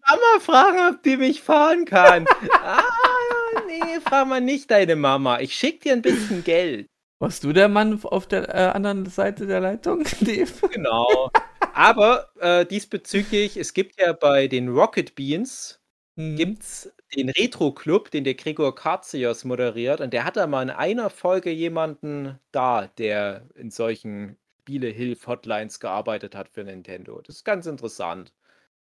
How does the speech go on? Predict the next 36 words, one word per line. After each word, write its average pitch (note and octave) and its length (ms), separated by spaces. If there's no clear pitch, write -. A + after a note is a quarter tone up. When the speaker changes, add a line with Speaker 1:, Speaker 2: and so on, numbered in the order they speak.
Speaker 1:
Der A#2 100
erzählt G#2+ 320
da G2+ 60
mal F#2+ 160
ein F2 60
bisschen G#2 320
aus F#2+ 120
dem G#2 100
Nähkästchen, G2+ 600
wie G#2+ 80
er G#2 60
sich A2 200
dann G#2+ 140
auch G2+ 260
so - 140
seine G#2+ 320
Notizen A#2+ 600
gemacht A2+ 440
hat, A2 200
welche G#2+ 240
Fragen G#2+ 460
offen, G#2 440
oft A#2 300
gestellt A#2 500
werden G#2+ 340
und G2 200
so, G#2+ 140
damit A2 360
er A2 80
das G#2+ 140
halt G#2 160
dann G2+ 140
wirklich G#2+ 300
schnell A#2 440
und, G#2+ 260
ähm, G2 400